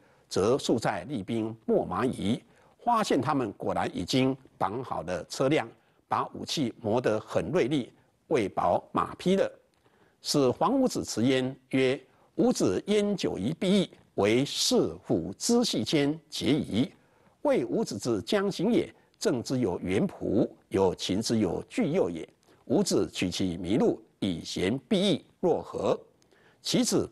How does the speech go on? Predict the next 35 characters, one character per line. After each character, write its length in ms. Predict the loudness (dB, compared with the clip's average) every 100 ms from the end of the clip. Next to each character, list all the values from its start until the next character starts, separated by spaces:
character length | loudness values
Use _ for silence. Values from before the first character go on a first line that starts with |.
| -2
奔 200 | -2 -2
齐， 380 | -6 -2 -4 -4
冯 240 | -6 -2 0
孙、 180 | 2 0
杨 200 | -2 0
孙 260 | 0 0 -2
奔 260 | -2 -2 -2
宋。 240 | -2 -4 -6 _ _ _ _
孟 180 | -2 0
明 140 | 0
曰 280 | 2 2 0 -4 -6
：“正 300 | 0 2 2
有 160 | -2
备 160 | 0 0
疑， 340 | 0 0 -2 -4 _
不 300 | 0 2 0 -2
可 200 | -4 -2
计 240 | -4 -2 -2
也。 180 | -6 -10 _ -4
攻 300 | -2 -2 -4
之 180 | -6 -6
不 160 | -6
克， 240 | -2 -2 -2 -4
为 240 | -2 -2
之 200 | 0 0
不 220 | 0 -4
计， 240 | -2 -2 -4 _ -2
吾 140 | 0
岂 300 | 2 -2 -4
还 160 | 0 2
也？” 240 | 2 -2 -6 _ -2
灭 260 | -2 -2
华 320 | -4 -4 -4 -2
而 120 | -2
还。 280 | 0 0 0